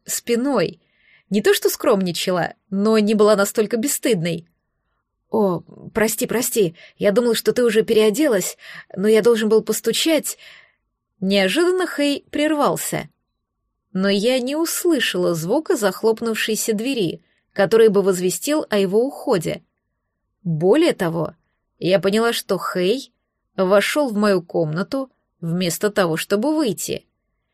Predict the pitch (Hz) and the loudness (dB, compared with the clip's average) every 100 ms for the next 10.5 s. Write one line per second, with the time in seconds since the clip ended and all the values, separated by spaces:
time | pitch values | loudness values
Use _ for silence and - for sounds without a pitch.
0 | _ _ - 175 220 269 320 - 370 370 | _ _ -4 2 2 2 -2 -2 0 2
1 | 311 277 302 220 220 - 196 226 214 185 | 2 2 0 0 -2 -2 2 2 2 0
2 | 180 196 330 311 208 - 180 - - 320 | 0 0 0 0 -4 -4 -4 -6 -4 0
3 | 226 147 _ _ _ _ _ _ - - | 0 -2 _ _ _ _ _ _ -14 -6
4 | 233 240 262 233 214 175 - _ _ _ | -2 0 0 0 0 -2 -6 _ _ _
5 | _ _ _ - 262 330 320 311 - 254 | _ _ _ 0 2 2 -2 -4 -6 -4
6 | 285 - - 170 - - _ _ _ _ | -2 -2 -2 -2 -2 -10 _ _ _ _
7 | _ _ _ _ _ _ _ _ _ 196 | _ _ _ _ _ _ _ _ _ -4
8 | 185 180 180 185 180 175 180 - 214 214 | -2 -2 0 0 0 0 -2 0 0 0
9 | - - 302 214 170 _ _ _ - 175 | -4 -6 -6 -6 -8 _ _ _ -8 -8
10 | - 247 180 147 | -6 -4 -4 -6